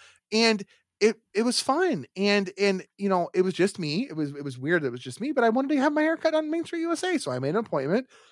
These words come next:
and I showed up, got my haircut, got a picture of myself <laughs> getting a haircut, walked out and enjoyed the rest of my day, which was great. Um,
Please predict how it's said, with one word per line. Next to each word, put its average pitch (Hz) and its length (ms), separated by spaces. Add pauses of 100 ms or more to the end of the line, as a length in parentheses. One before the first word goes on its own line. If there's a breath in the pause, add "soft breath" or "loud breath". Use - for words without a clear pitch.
(160 soft breath)
and 151 300
I 131 240
showed 170 300
up, 190 280
got 120 180
my 196 60
haircut, 180 480
got 139 140
a 185 60
picture 180 320
of 170 60
myself 165 400
<laughs> - 20
getting 180 220
a 170 40
haircut, 165 480 (300 loud breath)
walked 170 340
out 240 220
and 190 80
enjoyed 180 360
the 208 80
rest 233 260
of 254 60
my 233 160
day, 277 280
which 180 220
was 175 140
great. 185 500 (440)
Um, 165 180